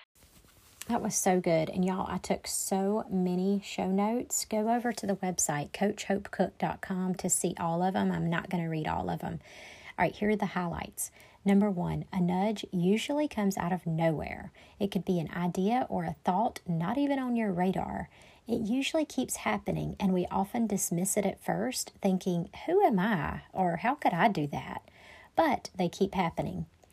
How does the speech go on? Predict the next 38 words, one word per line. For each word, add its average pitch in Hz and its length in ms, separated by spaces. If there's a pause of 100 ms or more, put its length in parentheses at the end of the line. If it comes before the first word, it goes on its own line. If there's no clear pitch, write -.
(280)
Number 190 200
two, 165 400
a - 100
nudge 180 360
will 170 100
feel 190 220
like 175 220
a 180 40
soft - 460
whisper 190 360
at - 180
first, 202 480
but 170 120
if 170 180
you 170 180
don't 165 320
listen, 202 580
it'll 170 260
get 180 260
louder. 208 680 (520)
Number 180 280
three, 165 520
ask 196 500 (200)
what 196 320
it's 196 240
costing 208 720
you 160 320 (160)
not 175 400
to 202 100
listen. 202 640 (800)
Number 190 260
four, 160 540
when 185 160
you 190 100
finally 233 560
find 202 340
the 202 60
faith 196 480